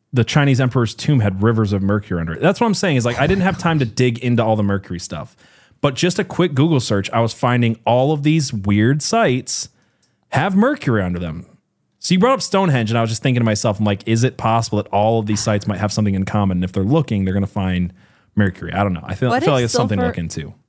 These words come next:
Speaker 2: mercury is a byproduct of red mercury?
Speaker 1: Maybe. Maybe. Who knows?
Speaker 2: I, I, so I, I Googled what is it a symbol for. It's, it's, it's liquid. Well, okay. It's described as liquid sil-, silver because it's cool, dense, shiny, and slippery. It's like,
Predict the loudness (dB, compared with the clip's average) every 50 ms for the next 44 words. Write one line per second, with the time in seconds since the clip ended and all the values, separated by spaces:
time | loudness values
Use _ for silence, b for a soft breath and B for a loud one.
0 | _ _ _ -8 -6 -6 -6 -4 -6 -6 -4 -4 -4 -4 -6 -8 -8 -8 -8 -8
1 | -8 -8 -10 -10 -10 -8 -8 -10 -10 -12 -14 -10 -6 -6 -6 -6 -8 -12 -14 -14
2 | -14 -14 -14 -14 -14 -14 -16 -16 -20 -20 _ _ _ _ _ _ _ _ _ _
3 | _ _ _ _ _ -2 0 2 2 2 2 0 0 -2 -4 -10 _ _ _ -4
4 | -2 0 0 0 -2 -2 -2 -2 -2 -2 -4 -6 -10 -16 -20 _ _ _ -2 0
5 | 0 -2 -4 -6 -8 -6 -8 -6 -2 -2 -2 -2 -2 -6 -6 -6 -6 -6 -4 -4
6 | -4 -4 -4 -2 -2 0 0 0 -2 -4 -6 -4 -4 -2 -2 -4 -4 -6 -8 -6
7 | -6 -6 -6 -6 -4 -2 0 0 0 -2 -6 -12 _ _ _ _ _ _ _ _
8 | -10 -8 -8 -8 -8 -10 -10 -10 -10 -10 -12 -16 _ _ _ _ _ _ _ _
9 | _ _ _ _ _ _ _ _ _ _ _ _ _ _ _ _ _ _ _ _
10 | _ _ _ _ _ _ _ _ _ -10 -10 -10 -10 -12 -12 -10 -6 -2 -2 -2
11 | -2 -2 -6 -6 -6 -8 _ _ -10 -6 -6 -6 -6 -8 -10 -10 -8 -8 -8 -10
12 | -12 -14 -12 -10 -10 -10 -8 -6 -6 -4 -4 -4 -4 -4 -4 -4 -4 -6 -8 -6
13 | -6 -4 -4 -4 -4 -6 -6 -4 -4 -4 -4 -4 -6 -6 -6 -6 -6 -8 -12 -14
14 | -16 -14 -4 -2 0 2 2 0 -2 -2 -4 -4 -4 -4 -4 -6 -12 -16 -14 -8
15 | -6 -4 -4 -4 -4 -6 -8 -8 -6 -6 -6 -6 -8 -8 -6 -6 -6 -4 -6 -6
16 | -6 -6 -10 -14 -16 -12 _ -8 -8 -6 -6 -6 -6 -6 -6 -12 -20